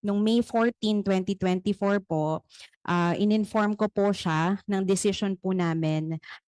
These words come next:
na i-deny yung application ng Lucky South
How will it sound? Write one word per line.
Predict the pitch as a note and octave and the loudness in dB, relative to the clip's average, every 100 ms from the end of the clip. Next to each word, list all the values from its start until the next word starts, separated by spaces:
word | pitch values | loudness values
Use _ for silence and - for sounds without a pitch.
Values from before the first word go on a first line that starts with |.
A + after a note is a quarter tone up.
| - | -2
na | F#3 F#3 | 0 2
i-deny | G3 F#3+ G3 F#3 F#3 | 2 2 2 2 2
yung | F3+ | 0
application | F3 - F3+ F3+ F3 - F#3 F3 | -2 -2 -2 2 0 0 -4 -2
ng | F3 E3 D#3+ E3 D#3+ | -2 -2 -4 -4 -4
Lucky | D#3+ F3+ - G3 | -2 -2 -2 -4
South | - D3+ D#3+ G3+ | -2 -2 -2 -4